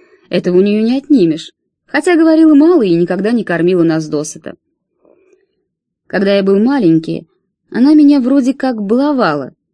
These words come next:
наверное, потому что я был самый младший. Но братья и колотили меня, как только она отвернется. Между собой они тоже не очень-то дружили. Мы вообще не слишком любящая семейка.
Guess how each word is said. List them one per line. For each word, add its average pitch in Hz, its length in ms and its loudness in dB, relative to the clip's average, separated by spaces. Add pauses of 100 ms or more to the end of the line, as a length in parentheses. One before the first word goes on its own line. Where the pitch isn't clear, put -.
(220)
наверное, 190 460 0
потому 208 300 -4
что - 100 -8
я 214 80 0
был 233 140 -4
самый 277 300 2
младший. 180 500 -2 (760)
Но 320 220 2
братья 233 400 -2
и 170 80 -2
колотили 196 560 0
меня, 254 340 0
как 233 160 -8
только 226 280 -4
она 208 180 -2
отвернется. 190 640 -4 (840)
Между 190 340 0
собой 196 320 -2
они 185 160 0
тоже 190 200 -4
не 175 120 2
очень-то 165 340 -4
дружили. 170 500 -6 (800)
Мы 175 140 0
вообще 180 320 -4
не 202 100 0
слишком 180 400 -6
любящая 165 460 -4
семейка. 156 600 -4